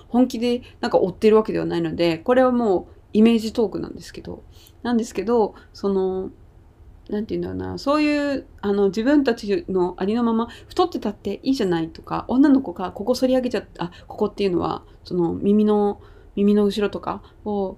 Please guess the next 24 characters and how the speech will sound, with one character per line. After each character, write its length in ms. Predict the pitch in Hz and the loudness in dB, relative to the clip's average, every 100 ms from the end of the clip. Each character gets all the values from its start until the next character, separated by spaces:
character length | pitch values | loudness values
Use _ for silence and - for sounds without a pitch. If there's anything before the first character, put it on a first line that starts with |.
| - | -14
い 60 | 196 | -16
っ 40 | |
ぱ 120 | - 226 | -6 -4
い 40 | |
反 120 | 240 | 0
り 60 | 247 | 2
上 80 | 262 | 2
げ 60 | |
ち 40 | 262 | 0
ゃ 40 | |
っ 40 | 247 | -2
た 120 | 214 | -6
っ 80 | 208 | -6
て 240 | 190 185 | -6 -4
い 100 | - | -6
い 40 | |
じ 100 | 233 | -4
ゃ 20 | 180 | -2
な 100 | 170 | -4
い 80 | 175 | -8
と 120 | - | -12
か、 400 | - 180 175 - - - - - - - - - | -4 -2 -2 -8 -16 -20 -20 -20 -20 -20 -20 -16
そ 160 | - | -4
の、 340 | 175 165 - | -2 -2 -6